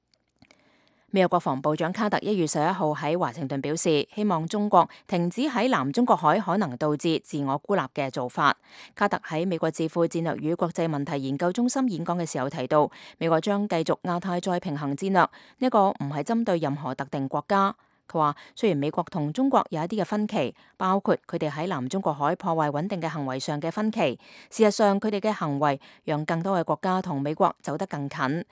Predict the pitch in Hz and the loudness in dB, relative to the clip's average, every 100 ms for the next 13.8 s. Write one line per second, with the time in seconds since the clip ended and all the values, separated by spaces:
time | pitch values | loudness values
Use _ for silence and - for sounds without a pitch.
0 | - _ - 170 156 143 139 143 - 180 | -20 _ -4 0 0 0 -2 -4 0 0
1 | - 233 202 190 208 147 151 131 135 196 | 2 0 0 0 0 -2 0 -2 0 0
2 | 190 143 151 147 170 - - 165 123 165 | 0 -2 -2 0 -2 -2 -6 -8 -6 -6
3 | 165 143 143 190 160 - _ - 156 160 | -6 -6 -4 4 4 4 _ -12 -6 -4
4 | 165 151 - 214 - - - 131 160 190 | -4 -2 0 0 -2 -14 -6 -4 -2 -2
5 | 208 208 190 160 208 - - - 233 233 | 0 -2 0 0 -2 -6 -18 0 2 4
6 | 170 254 247 226 156 - - 151 143 143 | 2 0 2 4 4 0 -6 -4 -2 -2
7 | 151 - 151 139 143 151 190 175 165 _ | -4 -4 -6 -2 -4 0 4 6 4 _
8 | _ - _ _ 214 185 - 156 180 190 | _ -20 _ _ -2 0 0 0 2 2
9 | 165 208 226 302 311 214 185 175 196 - | 2 2 0 0 -2 0 2 2 0 0
10 | 170 208 196 123 202 214 156 156 - - | -4 -2 -2 -4 -2 -2 2 0 0 -4
11 | 165 170 220 285 165 147 143 143 170 156 | -4 -2 -2 -2 -2 -2 -4 -2 4 4
12 | 135 - - - 160 139 220 208 147 135 | 4 -4 -16 -4 -4 -2 -2 -2 -4 -4
13 | 156 156 151 - 156 135 151 143 | -4 -4 -6 -4 -6 -2 0 -2